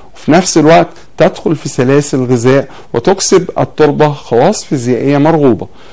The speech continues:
بينما الأسمدة الكيماوية مالها بقى؟ أكدنا إن هي بتعمل على تدهور التربة،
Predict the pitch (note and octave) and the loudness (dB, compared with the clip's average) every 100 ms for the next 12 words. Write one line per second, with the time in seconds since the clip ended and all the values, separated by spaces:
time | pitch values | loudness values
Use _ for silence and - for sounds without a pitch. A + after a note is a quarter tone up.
0 | - - C3 D#3 G#3+ C4+ - C#3 C3 B2+ | -14 0 2 4 4 2 -2 -6 -6 -6
1 | - D#3 D#3 C#3+ - C3+ C3+ D3 C#3+ D3+ | -2 2 2 0 0 2 4 4 4 4
2 | C#3 C3+ C#3+ C#3+ - - - A#2+ - D#3 | 4 4 4 2 -6 -20 -12 -10 -2 0
3 | C#3 C3+ C3+ D3 - D#3 D3+ C3+ B2+ - | 0 0 0 0 2 4 4 2 2 0
4 | B2 D3 D#3+ D#3 E3+ G3 G3+ | 2 4 4 2 4 2 4